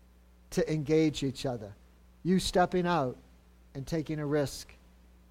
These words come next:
and giving us a chance to serve you, and then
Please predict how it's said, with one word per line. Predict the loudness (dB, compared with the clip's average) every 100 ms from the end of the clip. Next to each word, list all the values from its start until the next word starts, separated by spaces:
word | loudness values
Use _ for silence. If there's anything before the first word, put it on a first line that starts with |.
| -18 -10
and | -6
giving | -2 -2 -2
us | -4
a | -6
chance | -4 -4 -6
to | -10
serve | -6 -2 -2 -2
you, | -2 -2 -4 -12 -20 -20 -20 -12
and | -6
then | -6 -6